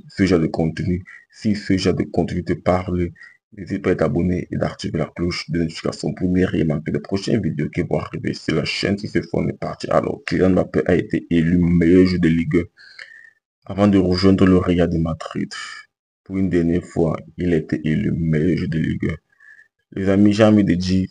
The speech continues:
c'est presque mérité, même si Pierre-Emerick Aubameyang aussi méritait ce titre, mais je trouve que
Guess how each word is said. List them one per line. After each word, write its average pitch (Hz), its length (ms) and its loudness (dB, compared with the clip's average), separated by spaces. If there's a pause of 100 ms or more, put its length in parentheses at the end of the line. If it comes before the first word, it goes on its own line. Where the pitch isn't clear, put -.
(140)
c'est - 240 -10
presque 95 280 -2
mérité, 87 600 2
même 92 260 2
si 95 460 0 (440)
Pierre-Emerick 92 800 0 (300)
Aubameyang 87 520 0
aussi 90 200 -2
méritait 87 440 0
ce - 120 -4
titre, - 540 -2
mais 90 160 2
je 90 100 -2
trouve - 420 -4
que 101 240 2